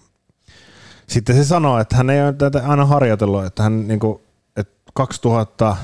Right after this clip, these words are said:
sanoiko se, että kaksituhatta viisi hän näitä alkoi harjoitella. Et sitten ei enää niinku, et maalivahdeista tuli niin nopeita, että piti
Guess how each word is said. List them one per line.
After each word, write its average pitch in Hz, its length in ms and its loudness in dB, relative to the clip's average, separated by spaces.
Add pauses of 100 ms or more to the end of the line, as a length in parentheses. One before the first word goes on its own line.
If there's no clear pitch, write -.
(140)
sanoiko 180 300 0
se, 139 140 2
että 131 160 -2
kaksituhatta 110 840 -2
viisi 107 280 0
hän 82 120 -4
näitä 78 280 -4
alkoi 73 300 -8
harjoitella. 73 540 -6 (520)
Et 110 120 -4
sitten 143 300 0
ei 110 160 0
enää 104 280 2
niinku, 90 440 -2 (140)
et 117 180 -4
maalivahdeista 113 680 2
tuli 107 220 0
niin 113 220 2
nopeita, 92 540 0
että 107 220 -2
piti 113 260 0